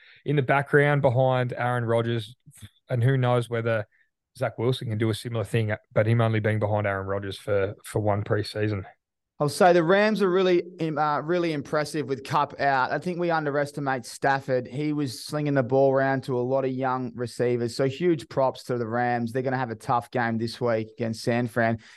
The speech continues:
Speaker 2: Cowboys defense versus the Giants was just elite. I could not believe what I was watching. That was embarrassing from the Giants. I'm not even gonna let you comment on that game. We're moving straight on, forty nil. It was, oh,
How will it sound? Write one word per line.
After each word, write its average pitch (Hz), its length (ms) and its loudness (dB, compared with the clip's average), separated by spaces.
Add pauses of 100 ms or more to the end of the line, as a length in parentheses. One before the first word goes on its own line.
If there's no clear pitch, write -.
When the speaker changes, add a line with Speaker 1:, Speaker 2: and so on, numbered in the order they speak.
(120)
Speaker 2:
Cowboys 269 460 6
defense 165 480 0
versus 151 280 0
the 143 100 -4
Giants 139 560 0
was 139 300 -2 (380)
just 202 520 2
elite. 139 640 0 (320)
I 196 200 2
could 226 260 -2
not 175 340 2
believe 143 380 0
what 131 160 -2
I 131 120 0
was 117 180 -6
watching. 117 340 -6
That 147 180 0
was 170 160 -2
embarrassing 123 920 -4
from 117 160 -2
the 110 80 -2
Giants. 120 400 -2
I'm 143 80 0
not 165 140 2
even 151 120 -2
gonna 139 140 0
let 131 160 0
you 123 120 -4
comment 123 320 -4
on 120 100 -2
that 113 200 -6
game. 120 260 -2
We're 117 80 -2
moving 131 320 -2
straight 117 380 -4
on, 113 220 -4
forty 135 400 -2
nil. 117 340 0
It 110 100 0
was, 113 220 -6
oh, 120 320 -2